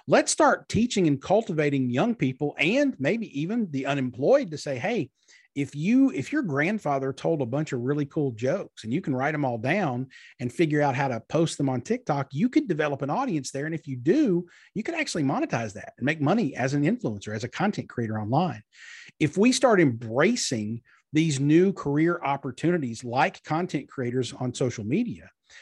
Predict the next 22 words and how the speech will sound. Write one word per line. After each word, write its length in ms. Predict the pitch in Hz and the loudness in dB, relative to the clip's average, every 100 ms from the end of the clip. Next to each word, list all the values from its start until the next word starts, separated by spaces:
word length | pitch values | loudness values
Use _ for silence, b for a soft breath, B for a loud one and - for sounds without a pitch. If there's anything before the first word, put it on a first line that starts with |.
| B B | B B
we 180 | 110 233 | 2 2
could 200 | 311 - | 2 -2
turn 320 | - 180 180 | 2 4 6
the 140 | 156 | 4
economies 640 | 123 - 143 214 165 120 107 | 2 -2 -4 -2 -2 -4 -6
of 80 | 101 | -8
small 380 | - 139 151 147 | -2 2 4 4
towns 480 | 135 131 139 139 | 0 -2 -2 -2
that 120 | 135 123 | -2 -4
are, 200 | 113 - 131 123 | -4 -8 -12 -6
are 160 | 117 | -2
losing, 560 | 117 151 151 139 131 165 | 4 6 8 6 4 2
you 80 | 127 | -2
know, 100 | 113 | -2
jobs 500 | 110 127 139 139 - | -2 0 0 -2 -6
to 180 | 110 - B B - | -8 -8 B B 0
big 180 | 135 | 0
factories 540 | - 131 131 147 131 127 | 4 2 2 2 2 2
being 320 | 127 139 131 | 2 2 2
shipped 320 | - 151 - | 0 -2 0
out 240 | 139 139 - | -2 -2 -6
to 180 | 123 | -6